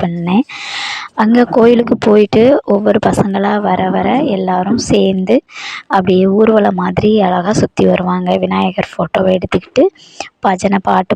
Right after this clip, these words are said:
பாடிட்டு ஃபுல்லா தெரு ஃபுல்லா சுத்தி வருவாங்க. ரொம்ப நல்லாவே இருக்கும்.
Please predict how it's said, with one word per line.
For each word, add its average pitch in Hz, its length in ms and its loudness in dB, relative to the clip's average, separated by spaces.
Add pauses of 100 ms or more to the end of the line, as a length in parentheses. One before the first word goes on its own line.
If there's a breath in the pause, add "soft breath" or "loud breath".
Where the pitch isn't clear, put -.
பாடிட்டு 180 500 2
ஃபுல்லா 190 760 0
தெரு 196 300 0
ஃபுல்லா 202 200 2
சுத்தி - 360 -4
வருவாங்க. 185 640 -2
ரொம்ப 190 240 -2
நல்லாவே 185 400 -2
இருக்கும். 202 400 0